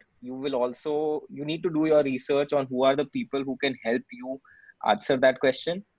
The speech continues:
and then figure out which kind of social platforms or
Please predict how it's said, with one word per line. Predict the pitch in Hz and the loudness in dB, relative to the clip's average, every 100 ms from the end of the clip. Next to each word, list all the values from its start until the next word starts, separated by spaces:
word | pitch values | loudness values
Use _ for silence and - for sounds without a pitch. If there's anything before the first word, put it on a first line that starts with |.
| _ _ - | _ _ 0
and | 123 135 | 2 4
then | 131 139 | 2 0
figure | - 139 131 147 | 2 4 6 6
out | 139 147 135 | 6 4 -2
which | 123 120 139 - | -8 -6 -6 -2
kind | 143 135 135 | -2 0 -2
of | 135 | -6
social | - 117 - 127 | -8 -10 -8 -8
platforms | 131 113 - 123 120 123 | 0 -2 -2 -4 -4 -2
or | 123 120 | -6 -6